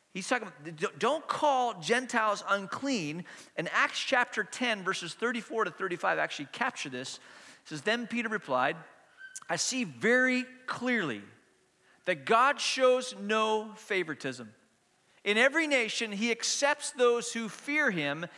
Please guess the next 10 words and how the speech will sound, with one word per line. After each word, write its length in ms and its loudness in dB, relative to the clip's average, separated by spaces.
and 340 2
do 560 2
what 240 2
is 240 -4
right.'" 460 -2
The 220 0
aha 540 6
moment 560 2
for 160 0
Peter 460 0